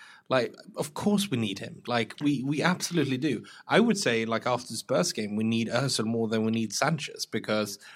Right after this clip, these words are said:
where is the creativity? Against Burnley, like, where was the creativity? Where was it? Like, the first half was dire. And to see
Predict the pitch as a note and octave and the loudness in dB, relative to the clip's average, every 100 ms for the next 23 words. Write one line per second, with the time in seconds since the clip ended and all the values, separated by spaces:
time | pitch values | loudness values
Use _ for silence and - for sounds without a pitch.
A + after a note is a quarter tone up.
0 | - - - A2+ C3+ D#3+ D3+ B2+ B2+ B2 | -20 -20 -12 4 8 8 8 4 0 -2
1 | - B2 A2+ D#3+ D3+ - G#2+ A#2+ D#3 F3 | 0 0 2 0 -2 -4 -6 -2 0 0
2 | - B2 C#3+ A2+ G2+ G#2 G2+ G#2+ A2+ A#2+ | 0 2 2 2 -2 -8 -10 -10 -8 0
3 | A#2+ A#2 A2+ A2 G#2+ - - A2+ G2+ C#3+ | 4 4 4 2 -2 -6 -4 -4 -2 -4
4 | D#3 A2 G#2+ B2 B2 A#2+ B2 A2 B2 A2+ | -4 -8 0 2 4 0 -2 -4 0 0
5 | G#2 - - - - C3 - E3 E3 C#3 | -2 -10 -20 -20 -10 -8 0 4 4 2
6 | - - - - C3 A2 F#2+ A2 - - | 0 -4 -10 -2 0 0 0 -4 -6 -12
7 | _ - C#3 C#3 A2 G2+ - - - - | _ 0 2 2 0 -4 -12 -16 -20 -8
8 | - B2 - B2 - D3+ C3+ B2+ B2+ | -2 -2 -2 -2 2 4 4 2 -2